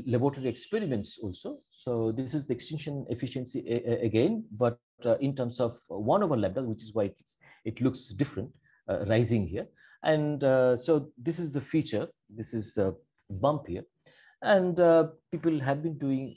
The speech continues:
laboratory experiments with different, uh, uh, uh,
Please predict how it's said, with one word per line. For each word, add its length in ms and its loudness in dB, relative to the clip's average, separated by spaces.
laboratory 420 -4
experiments 600 -6
with 340 -6
different, 460 -10
uh, 160 -2
uh, 420 0
uh, 360 -10